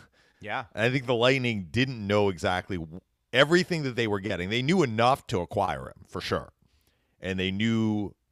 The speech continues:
Speaker 2: that he would help their team. But he has shown layers to his game, I think, that certainly I didn't know, not having seen him regularly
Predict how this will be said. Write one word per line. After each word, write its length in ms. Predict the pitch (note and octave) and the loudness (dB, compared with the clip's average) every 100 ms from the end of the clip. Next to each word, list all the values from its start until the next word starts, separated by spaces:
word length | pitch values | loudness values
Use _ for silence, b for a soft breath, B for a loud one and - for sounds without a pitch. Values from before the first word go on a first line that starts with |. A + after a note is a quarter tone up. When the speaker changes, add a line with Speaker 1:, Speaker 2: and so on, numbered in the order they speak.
| _ _ - | _ _ -4
Speaker 2:
that 160 | G2 | -4
he 120 | A2 | -2
would 120 | G2 F2+ | -2 0
help 220 | G2 - | -2 -2
their 160 | D#2+ | -4
team. 580 | D#2 - F2 F#2+ A2 C3+ - _ _ _ _ _ _ _ | -6 -6 -6 -4 -6 -8 -14 _ _ _ _ _ _ _
But 380 | - F2+ E2+ D#2+ _ _ _ _ _ _ _ _ _ _ _ _ _ _ _ _ _ _ _ | -2 0 0 -2 _ _ _ _ _ _ _ _ _ _ _ _ _ _ _ _ _ _ _
he 260 | - C3 | -4 0
has 80 | C#3+ | 0
shown 380 | - B2 A2 F2+ | 2 0 0 -2
layers 420 | F#2 G2+ G2+ F#2+ | -2 0 0 -2
to 140 | - E2+ | -6 -10
his 160 | C#2+ | -10
game, 360 | - D#2+ E2 D2+ | -10 -10 -8 -8
I 120 | D2 | -10
think, 240 | - D#2+ | -8 -8
that 160 | E2 - | -10 -6
certainly 280 | D3 C3 E2 | -4 -2 -2
I 140 | F2+ | -2
didn't 220 | G#2 D2 | -2 -2
know, 400 | C2+ C2 A#1 E2 - _ _ _ _ | -10 -14 -12 -14 -16 _ _ _ _
not 160 | F2+ F2+ | -8 -6
having 300 | F2 D2+ D2 | -6 -8 -10
seen 260 | - F2 D#2+ | -10 -10 -8
him 160 | D2 | -10
regularly 800 | D2 D2+ D2 C#2+ C2+ C2 C2 D2 | -10 -10 -10 -10 -12 -14 -16 -18